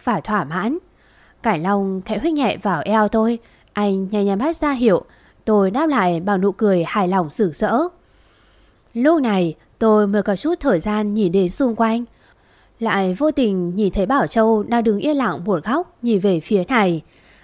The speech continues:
Ánh nhìn của cô ấy rất là khó chịu, gương mặt trang điểm sắc sảo kia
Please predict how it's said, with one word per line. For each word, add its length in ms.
Ánh 200
nhìn 340
của 180
cô 100
ấy 240
rất 200
là 180
khó 240
chịu, 280
gương 160
mặt 180
trang 260
điểm 280
sắc 220
sảo 220
kia 300